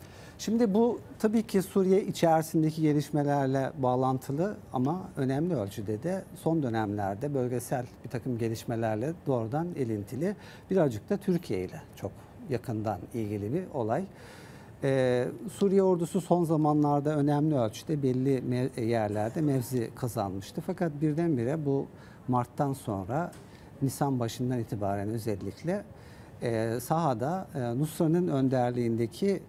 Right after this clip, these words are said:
e, bu silahlı gruplar, e, ciddi bir takım ilerlemeler kaydetmeye başladılar. Bu,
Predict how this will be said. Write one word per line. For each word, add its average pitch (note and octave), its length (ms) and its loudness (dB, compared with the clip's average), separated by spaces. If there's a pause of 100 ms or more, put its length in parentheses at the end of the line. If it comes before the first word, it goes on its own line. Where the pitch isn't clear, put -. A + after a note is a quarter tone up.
(320)
e, G#2+ 240 -2
bu C3 220 0 (120)
silahlı B2 440 -2
gruplar, D3+ 580 -2 (360)
e, A#2 180 -4 (240)
ciddi C#3+ 340 0 (160)
bir - 60 -18
takım E3 220 0
ilerlemeler B2 640 2
kaydetmeye A2+ 580 -2
başladılar. F#2+ 600 -6 (580)
Bu, G#3+ 340 4